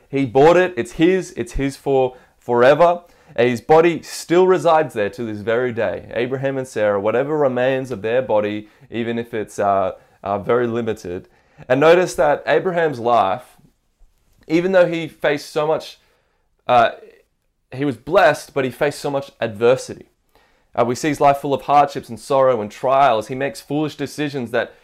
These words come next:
cost him dearly and set in motion ripples that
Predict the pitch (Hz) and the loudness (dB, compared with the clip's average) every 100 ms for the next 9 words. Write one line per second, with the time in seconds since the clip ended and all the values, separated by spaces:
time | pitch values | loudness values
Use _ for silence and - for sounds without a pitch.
0 | _ - 165 156 151 123 110 143 156 139 | _ -2 -2 -2 -4 -6 -4 -2 0 -2
1 | 110 - 147 143 131 135 135 135 117 110 | -4 -4 -4 -2 0 -2 -2 -8 -6 0
2 | 151 160 170 131 117 127 - | 0 2 2 2 2 -2 -2